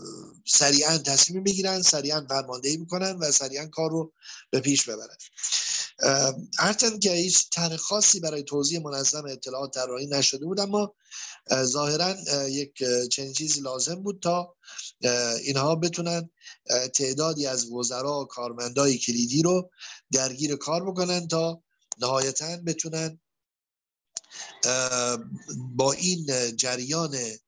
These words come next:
اه، برانداز مقابله بکنن. خب دولت شیلی، اه، اه، باید این وزرا و کارمندا رو جوری چیدش می‌کرد که بتونه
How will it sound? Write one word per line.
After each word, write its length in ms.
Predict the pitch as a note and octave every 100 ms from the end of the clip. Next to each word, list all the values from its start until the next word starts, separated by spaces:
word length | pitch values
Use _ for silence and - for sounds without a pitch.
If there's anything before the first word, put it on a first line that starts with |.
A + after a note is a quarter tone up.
| - - - -
اه، 200 | A#2 A#2
برانداز 800 | A2+ C3 C3 C3 C3 D3+ E3+ D#3
مقابله 580 | C3 A#2+ A#2+ A#2 C3
بکنن. 340 | A#2 G#2+ G2+ G#2+ -
خب 200 | E3 D#3+
دولت 340 | F3+ G3+ G#3+
شیلی، 480 | G#3+ F3+ E3 F3 F3 - - - - -
اه، 80 | C3+
اه، 320 | C3+ B2+ B2+ C#3+ - D#3+ - - D#3 C#3 C2+ - _ _ -
باید 360 | C#3+ D#3+ F3
این 180 | E3 D#3+ - C3+
وزرا 360 | C3 C3+ C#3+ D3+
و 40 |
کارمندا 560 | B2+ B2+ B2 B2 C3 C#3+
رو 140 | B2
جوری 300 | A#2+ D#3+ F#3+
چیدش 520 | F3 F3 F3 F3+ -
می‌کرد 380 | F3+ E3+ F3 F3 - - -
که 120 | - D3+
بتونه 480 | E3+ E3+ E3 E3